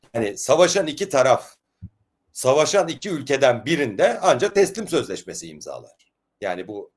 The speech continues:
o-, o-, olacak bir şey değildir bu. Yani, e, tercihan da işgal edilen ülkede imzalanır. A-, ana vatanda değil. Yani ana tarafta değil. Dolayısıyla yani bu da,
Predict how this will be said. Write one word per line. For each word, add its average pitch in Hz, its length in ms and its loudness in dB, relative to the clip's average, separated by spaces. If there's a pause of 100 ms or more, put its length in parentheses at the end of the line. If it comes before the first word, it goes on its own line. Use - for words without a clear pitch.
(160)
o-, 135 160 -10
o-, - 360 0
olacak 196 420 -2
bir - 40 -16
şey 175 220 -8
değildir 143 480 -2
bu. 62 140 -20 (440)
Yani, 107 400 0 (180)
e, 120 240 0
tercihan 160 600 4
da 226 100 4
işgal 175 400 2
edilen 101 300 -4
ülkede 90 360 -12
imzalanır. 85 720 -10
A-, 101 400 -8
ana 117 220 -2
vatanda 147 420 -6
değil. 90 180 -8 (440)
Yani 87 160 -6
ana 98 280 -2
tarafta 95 480 -4
değil. 87 160 -16 (340)
Dolayısıyla 139 560 0
yani 110 180 0
bu 175 120 2
da, 131 300 4